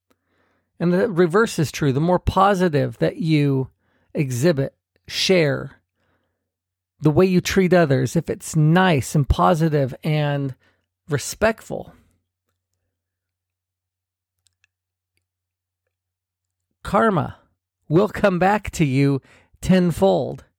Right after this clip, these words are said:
Positive, respectful. People will say, "That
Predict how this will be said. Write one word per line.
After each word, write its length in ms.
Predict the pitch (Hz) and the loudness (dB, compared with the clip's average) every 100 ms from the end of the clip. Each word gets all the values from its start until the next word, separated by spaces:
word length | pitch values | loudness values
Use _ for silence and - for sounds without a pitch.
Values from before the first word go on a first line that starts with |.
| _ _ _ _ _ _ _ _ | _ _ _ _ _ _ _ _
Positive, 800 | - 156 151 143 139 135 123 - - | -2 0 0 -2 -2 -2 -4 -8 -4
respectful. 880 | 151 - 156 139 - - 131 120 _ _ _ _ | -6 -2 -2 -2 -4 -4 -2 -2 _ _ _ _
People 320 | - 165 170 151 | 0 0 2 0
will 80 | |
say, 500 | 143 - 143 139 135 - _ _ | 0 0 2 2 -2 -8 _ _
"That 300 | 135 160 - | 0 0 0